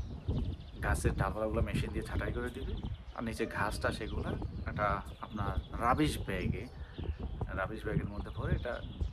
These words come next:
ফেলে দিবে ডাস্টবিন। এটাই হচ্ছে কাজ, মানে হালকা কাজ। এরপর হচ্ছে টাইলসের কাজ আছে, যারা টাইলস লাগাতে পারেন বা হেল্পার হিসেবে। আপনি তো যদি মিস্ত্রি হন তাহলে সেক্ষেত্রে আপনার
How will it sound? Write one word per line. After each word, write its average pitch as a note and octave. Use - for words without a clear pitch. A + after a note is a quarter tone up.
ফেলে -
দিবে -
ডাস্টবিন। -
এটাই A2+
হচ্ছে -
কাজ, -
মানে F3
হালকা A#2
কাজ। -
এরপর D#3
হচ্ছে D3+
টাইলসের A#2+
কাজ G2+
আছে, G2+
যারা G2+
টাইলস G2
লাগাতে G2
পারেন F#2+
বা F#2+
হেল্পার A#2
হিসেবে। G#2
আপনি -
তো A2+
যদি B2
মিস্ত্রি B2+
হন B2+
তাহলে A#2+
সেক্ষেত্রে B2
আপনার A#2